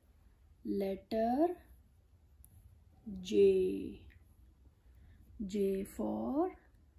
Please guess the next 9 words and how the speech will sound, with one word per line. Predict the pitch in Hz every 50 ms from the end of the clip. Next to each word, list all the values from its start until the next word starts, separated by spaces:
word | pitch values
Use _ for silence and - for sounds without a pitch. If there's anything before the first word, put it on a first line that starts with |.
| - _ - _ - - _ _ - - - - - - - - - - - _ - - _ 220
जग। | 190 185 180 - 233 220 190 180 175 170 - - - - - - - _ - - - _ - - - - - - _ _ - _ - - - - - _ - - - - - _ - - - _ -
फिर | - - 240 220 220 226
हम | 190 220 208 208 202
लिखेंगे | 202 190 - - - 220 202 196 196 190 196 190 196 208 226 277 359 370 - - - - - - - - - _ - - - - - - - _ _ _ _ _ _ _ _ _ _ -
लेटर | 220 202 196 196 190 196 190 - - 220 233 247 277 339 403 - - - - - - _ - - - - - - _ - - _ _ _ - - - - - _ - - - - - _ - - - - -
K। | - 247 240 220 202 190 185 180 175 170 170 - 202 - - - - - - - - - - - - - _ - - - _ - - - - - - - - - - - - - -
K | - 220 202 208 214 220 226 - -
for | 247 240 233 240 240 247 262 - - - - - - - - - - - - - - - - - - - - - - - - - - - - - - - - - - - - - - - - - - - -
kite। | 254 226 196 196 - - -